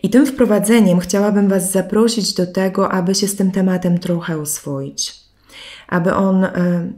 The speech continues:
pospacerował w naszym sercu, po to,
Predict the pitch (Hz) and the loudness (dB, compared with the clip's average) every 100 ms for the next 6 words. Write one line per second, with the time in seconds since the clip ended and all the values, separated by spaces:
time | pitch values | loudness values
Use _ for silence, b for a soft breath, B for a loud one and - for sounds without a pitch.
0 | - 196 - 208 208 196 196 185 165 170 | -8 -6 -2 -2 0 0 2 0 0 -2
1 | 170 165 160 156 147 151 - 170 208 226 | -2 -4 -4 -6 -6 -8 -8 -4 -2 -4
2 | - _ b b b b b b _ _ | -10 _ b b b b b b _ _
3 | _ 226 277 262 170 151 160 233 | _ 0 0 -2 -6 -4 -2 -4